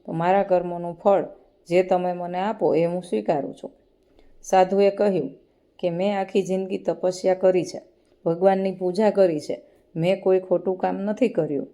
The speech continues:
હું હંમેશા ધાર્મિક કાર્ય કરતો હતો, તેથી જ મને સ્વર્ગ મળવું જોઈએ." યમરાજે બંનેની વાત સાંભળી અને લૂંટારાને કહ્યું કે, "હવે આ સાધુની સેવા કરો,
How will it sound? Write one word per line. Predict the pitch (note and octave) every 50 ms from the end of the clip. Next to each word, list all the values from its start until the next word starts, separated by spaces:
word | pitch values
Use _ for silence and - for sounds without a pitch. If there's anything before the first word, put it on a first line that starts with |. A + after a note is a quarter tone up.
| _ _ _ _ _ _ E3+
હું | E3+ F#3 F#3 F#3
હંમેશા | F#3 F#3 G3 G3+ G3 - G3+ G3
ધાર્મિક | G3+ G3 F3+ E3+ F3 F#3 F#3+ F#3+ F#3+
કાર્ય | - F3+ F3+ F3+ F#3
કરતો | F#3 F#3 G#3 G3 G3 - F#3+ F3 E3
હતો, | F#3 D#3 - - - - _ _ _ _ _ _ -
તેથી | F#3+ F#3+ F#3+ F#3+ A#3 G#3+
જ | G3 E3+
મને | F3+ F3+ F#3 F#3 F#3 F3+
સ્વર્ગ | F3+ - F3+ F3+ F3+ F3+ F3
મળવું | E3+ D#3+ D#3+ D#3 D#3 E3+ F3
જોઈએ." | E3+ G3+ F#3+ F3 C#3+ - - - - _ _ _ _ _ _ _ _ _ G#3
યમરાજે | F3+ F#3+ G3 G3+ G3+ G3+ G3 F#3+ G3+
બંનેની | F#3 F3+ F3+ F3+ F#3 F#3 F#3 F#3 F#3 F3+
વાત | F3+ F3+ F#3 F3+
સાંભળી | - - F#3+ G3 G3 F#3+ G3 G#3+ G#3 - - - _ _ _ -
અને | F3 F3 F3 E3+
લૂંટારાને | F3 F3 E3+ F3+ F3 E3+ F3 F3 F3 F3 F3
કહ્યું | F3 - G#3 G3 F3+ G3+ - - - - - _ _ _ _ -
કે, | E3
"હવે | D#3+ D#3 E3+ F#3 G#3 G#3+
આ | G#3 F#3 F#3 F#3
સાધુની | F3+ F#3 F3+ E3+ E3+ E3 F3 F3 F3 F3
સેવા | E3+ - - E3 D#3 D#3+ F3 F3
કરો, | - G3+ F#3 - -